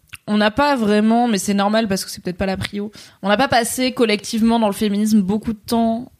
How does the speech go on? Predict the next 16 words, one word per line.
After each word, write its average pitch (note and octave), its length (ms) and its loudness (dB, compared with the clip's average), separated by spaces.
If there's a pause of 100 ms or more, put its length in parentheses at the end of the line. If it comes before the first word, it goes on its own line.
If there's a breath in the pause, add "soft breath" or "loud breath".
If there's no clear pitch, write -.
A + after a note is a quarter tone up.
à, G3 300 0
encore G3+ 640 0
à F#3+ 160 2
réfléchir G#3 440 -2
sur - 160 -6
comment G3+ 160 0
on G3 40 0
pourrait F#3+ 160 0
changer G#3 280 -2
nos G#3 80 0
pratiques G3+ 300 -6
envers G3+ 180 0
les F3+ 100 -2
mecs G3 360 -4
pour, F#3+ 260 -2
euh, F3 100 2